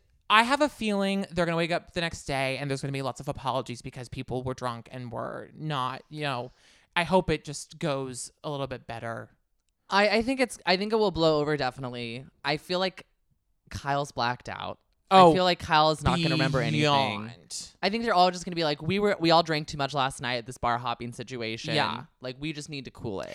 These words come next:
Speaker 1: If Luke owns his shit and goes, "Listen, Ciara, I won't bother anymore. I won't text you. I don't want you to feel disrespected, or, you know, I don't want you to feel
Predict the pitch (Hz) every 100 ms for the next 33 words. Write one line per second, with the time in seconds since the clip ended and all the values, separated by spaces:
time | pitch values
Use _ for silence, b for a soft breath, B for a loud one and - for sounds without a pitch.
0 | - 240 - 185 233 285 - 196 190 196
1 | 202 - - 202 196 - 160 160 - 175
2 | 170 165 - 170 170 160 151 151 151 147
3 | 143 143 151 151 156 147 143 - 143 -
4 | - 143 - 143 135 147 143 143 127 143
5 | 139 139 - 165 147 139 135 135 135 -
6 | - - 151 147 135 131 123 _ _ _
7 | 165 160 - 160 143 147 139 - 147 139
8 | 135 131 - 160 147 131 147 156 131 135
9 | 139 135 - 139 139 131 127 123